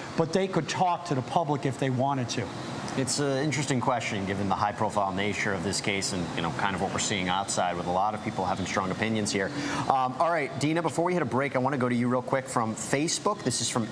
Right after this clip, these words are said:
Speaker 2: Esther Matthew. Depp's lawyers lacked a bit of emotion during their closing argument. You think this is an issue?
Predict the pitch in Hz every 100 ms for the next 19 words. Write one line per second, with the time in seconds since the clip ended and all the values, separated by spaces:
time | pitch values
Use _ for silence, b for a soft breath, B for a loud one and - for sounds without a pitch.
0 | - 139 - 139 113 127 127 165 180 B
1 | B B B B 123 190 254 - 196 190
2 | 180 135 151 165 - 123 160 135 120 117
3 | 147 156 - - - 101 120 113 110 104
4 | 120 113 117 107 120 113 87 76 92 127
5 | 131 131 123 117 123 185